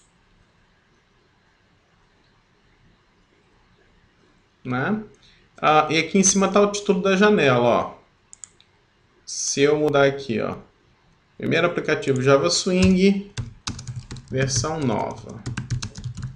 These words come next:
né? Se eu rodar de novo, o título agora, ó, tá alterado aqui em cima,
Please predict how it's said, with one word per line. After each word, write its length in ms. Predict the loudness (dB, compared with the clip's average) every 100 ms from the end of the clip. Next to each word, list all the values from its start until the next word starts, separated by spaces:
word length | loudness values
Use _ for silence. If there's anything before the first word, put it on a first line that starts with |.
| -16 -20 _ _ _ _ _
né? 380 | -10 -6 -6 -6 -12 _ _ _ _
Se 160 | -16 -8
eu 80 | -2
rodar 380 | 0 0 0 -2
de 120 | -4
novo, 680 | -4 -2 -2 -4 -4 -6 -4
o 120 | -4
título 500 | -4 -4 -4 -4 -4
agora, 680 | -4 -2 0 2 2 -2 -8 -18 _ _
ó, 40 | -20 -20 _ _ _ _ _ _ _ -20 -20 -20 _ _ _ _ _ -20 -10 0
tá 80 |
alterado 600 | 0 0 0 2 4 4
aqui 160 | 0 -2
em 80 | -2
cima, 480 | -2 -4 -6 -6